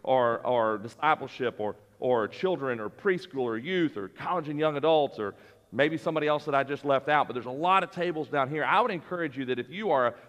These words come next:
a, a member and a part of Living Hope, if you're not plugged into a ministry, do that. Get involved. And maybe you already are involved in ministry, but you want to see what else is out there.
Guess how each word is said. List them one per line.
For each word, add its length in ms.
a, 200
a 100
member 340
and 80
a 60
part 320
of 160
Living 220
Hope, 240
if 140
you're 120
not 320
plugged 340
into 300
a 60
ministry, 680
do 220
that. 480
Get 140
involved. 480
And 120
maybe 260
you 200
already 460
are 100
involved 320
in 80
ministry, 260
but 140
you 60
want 120
to 60
see 100
what 140
else 240
is 100
out 240
there. 140